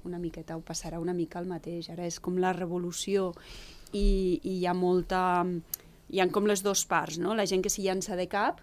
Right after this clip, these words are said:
que hi creu cegament, i la gent que és com molt prudent i molt reticent a, a segons què, no? Perquè, doncs, hi ha aquesta, per desconeixement potser, doncs, aquesta por de a veure si ara ens controlarà tot les màquines,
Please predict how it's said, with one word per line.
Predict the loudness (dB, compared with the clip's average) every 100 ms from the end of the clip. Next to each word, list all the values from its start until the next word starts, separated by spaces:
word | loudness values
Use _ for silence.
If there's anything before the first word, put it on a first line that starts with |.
| -12
que | -6
hi | -6 -4
creu | -4 -2 -2 -2 -4
cegament, | -4 -2 0 2 2 2
i | 2
la | 2 4
gent | 2 2
que | 0
és | -2
com | -2
molt | 0 0 0 0
prudent | 0 2 2 0 -2 -6 -12 -20 -20 -20 -6
i | 0
molt | 4 4 4
reticent | 2 2 -2 2 2 4
a, | 4 4 4 2 0 -4 -8 -14 -14 -20 -20 -18 -14
a | -10
segons | -6 -2 -2 -2
què, | -4 -6 -6
no? | -8 -10
Perquè, | -12 -10 -10 -8
doncs, | -6 -6 -6
hi | -6
ha | -6
aquesta, | -6 -6 -6 -4 -4 -6 -12 -20 -20 -20 -20 -20 -20 -8
per | -4 -4
desconeixement | -4 -2 -2 -2 -2 -2 -2
potser, | -4 -4 -2 -2 -2
doncs, | -4 -4 -4 -6
aquesta | -6 -6 -6 -6 -10
por | -4 -4 -4 -16 -20 -20 -12
de | -8 -8 -10 -14 -20 -20 -18 -18 -12
a | -6
veure | -4 -2
si | 0 2
ara | 0
ens | -2
controlarà | -2 -4 0 2 4 4 2
tot | 0 -2 0
les | 0 0 0
màquines, | 0 0 -2 2 0